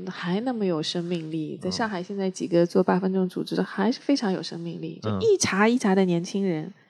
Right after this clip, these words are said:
Speaker 1: 大家还是喜欢这个形式。
Speaker 2: 那是不是说明，就是说这个，我们说游戏也好，这个环节也好，
Speaker 1: 嗯。
Speaker 2: 就是切中了相亲某一部分的本质的？
Speaker 1: 他们喜欢在有效的时间里，就是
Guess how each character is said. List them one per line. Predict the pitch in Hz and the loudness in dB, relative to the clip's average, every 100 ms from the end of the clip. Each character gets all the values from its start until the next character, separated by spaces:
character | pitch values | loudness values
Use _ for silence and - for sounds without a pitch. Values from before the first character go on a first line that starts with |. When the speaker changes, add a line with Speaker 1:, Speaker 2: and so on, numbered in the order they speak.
| _ | _
Speaker 1:
大 | - 247 | 0 2
家 | 262 | 4
还 | 226 | 2
是 | 220 | -2
喜 | - - | -6 -6
欢 | 170 | -10
这 | 165 190 | -10 -10
个 | |
形 | 175 - 175 | -12 -12 -16
式。 | - - 175 - | -14 -14 -14 0
Speaker 2:
那 | 196 | 2
是 | 196 | 4
不 | 226 | 6
是 | 180 | 6
说 | 170 190 | 6 6
明， | 147 110 | 6 4
就 | 139 | 4
是 | 143 | 4
说 | 139 139 | 4 2
这 | 185 | 2
个， | 151 123 104 95 - | 4 4 2 -2 -6
我 | |
们 | 104 | -4
说 | 107 131 | 2 4
游 | 104 | 4
戏 | 107 127 | 0 -2
也 | 104 | -2
好， | - | -4
这 | - | -4
个 | 120 | -4
环 | - 98 | -2 -4
节 | 104 | -2
也 | 90 | -2
好， | - | -2
Speaker 1:
嗯。 | 185 180 | -2 0
Speaker 2:
就 | 175 208 | 2 2
是 | 123 | 2
切 | - 139 | 0 0
中 | 131 | 2
了 | 117 | 2
相 | 107 120 | 2 0
亲 | 123 120 | 0 2
某 | 117 78 | 0 -2
一 | 95 | -4
部 | 143 | -2
分 | 117 | 0
的 | 107 | -2
本 | - - | -4 -10
质 | - 123 | -6 -6
的？ | - - | -6 -10
Speaker 1:
他 | - 330 | 0 4
们 | 339 | 4
喜 | - - 294 | 2 -4 -4
欢 | - 220 220 233 _ - | 2 2 2 -2 _ 0
在 | 247 226 202 175 - _ | 4 6 4 2 -4 _
有 | - 180 160 | 4 6 6
效 | - 320 | 4 4
的 | 226 185 | 4 2
时 | - 165 | -2 -4
间 | 196 196 | -4 -4
里， | 151 | -6
就 | - | -8
是 | 202 | -8